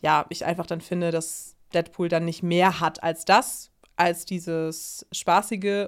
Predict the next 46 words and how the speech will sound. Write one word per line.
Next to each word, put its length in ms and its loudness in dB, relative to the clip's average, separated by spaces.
Und 300 -6
dann 320 4
habe 120 -2
ich 120 -8
mir 480 -4
auch 120 -6
noch 100 -10
als 140 -10
Minuspunkt 560 -12
so 100 -14
ein 40 -8
bisschen 160 -12
aufgeschrieben, 540 -10
dass 160 -8
er 80 -4
in 60 -8
einigen 420 0
Szenen 460 0
auch 200 -6
nicht 200 -2
so 240 2
gut 240 -2
aussieht, 340 0
wie 60 -4
er 80 -4
hätte 240 -10
sein 300 -12
können, 460 0
für 140 -8
mich 220 -4
persönlich. 480 -4
Da 80 2
gab's 260 4
dann 120 0
eine 320 2
bestimmte 340 -4
Action-Szene, 480 -2
die 80 -4
für 140 -8
mich 160 -4
so 60 -4
ein 40 0
bisschen 200 -4
zu 100 -10
zerschnitten 680 -4
war. 400 -4